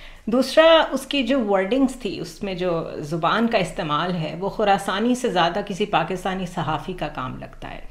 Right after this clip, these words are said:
और, अ, मुझे ये भी उस पे यकीन था और अभी भी है कि उसको मुकम्मल तौर पर पीपल्स पार्टी और नून लीग अपने लिए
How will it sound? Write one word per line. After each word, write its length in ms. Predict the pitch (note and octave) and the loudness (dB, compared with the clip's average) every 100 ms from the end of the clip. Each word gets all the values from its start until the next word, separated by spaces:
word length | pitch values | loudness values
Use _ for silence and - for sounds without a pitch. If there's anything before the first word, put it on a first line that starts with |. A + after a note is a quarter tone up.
| - - - - - - - | -14 -16 -18 -18 -18 -10 2
और, 400 | B3 B3+ C#4 C#4 | 6 8 8 6
अ, 760 | C4+ A3+ A3 G#3+ G#3+ G#3+ - | 6 6 6 6 6 6 4
मुझे 240 | A3 G#3 A3+ | 0 2 4
ये 180 | A3+ | 6
भी 220 | A#3 C#4 C#4+ | 6 4 2
उस 200 | A#3 - | -4 0
पे 180 | A3 | 0
यकीन 360 | G3+ G3 A3 A#3 | 2 -2 0 0
था 420 | A3+ D#3 D#3 - - | 0 -4 -4 -10 -4
और 80 | F#3 | -2
अभी 220 | F#3 A3 | 0 -2
भी 160 | G#3 F#3 | -2 -2
है 340 | E3 - - - - | -2 -6 -10 -16 -6
कि 100 | A#3 | -4
उसको 460 | A#3 A#3+ - C4 B3+ | -4 -6 0 2 2
मुकम्मल 500 | A3+ A3+ C#4 C#4 C4 | 0 0 0 2 0
तौर 260 | G3+ D#3+ | 0 -2
पर 200 | D#3+ E3 | -2 -6
पीपल्स 460 | D#3+ G3+ G3 G#3 - | -6 -6 -6 -8 -4
पार्टी 440 | E3+ D#3+ D#3 E3 | -4 -4 -6 -8
और 140 | E3 F3 | -6 -4
नून 340 | F3+ G3+ F#3+ | -4 -2 -2
लीग 240 | E3 D#3 | -2 -2
अपने 300 | - F#3+ G3 | -4 -4 -6
लिए 320 | F#3 D#3+ D3+ | -4 -4 -6